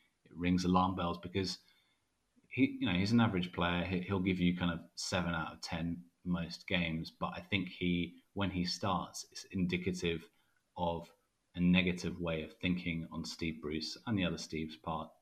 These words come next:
about how they see the game going. I don't see Jeff Hendrick as a dynamic, a dynamic,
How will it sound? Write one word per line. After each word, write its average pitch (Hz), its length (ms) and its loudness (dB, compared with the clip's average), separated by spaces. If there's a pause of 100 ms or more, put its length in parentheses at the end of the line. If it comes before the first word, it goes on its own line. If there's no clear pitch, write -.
(280)
about 82 260 -2
how 87 500 0 (400)
they 87 200 2
see 90 260 2
the 82 100 -4
game 82 280 -4
going. 90 380 0
I 90 60 -6
don't 92 240 -2
see 85 420 0 (220)
Jeff - 200 -4
Hendrick 87 360 -2
as 82 100 -8
a 80 80 -2
dynamic, 82 680 -2 (140)
a 87 80 -8
dynamic, 85 560 -4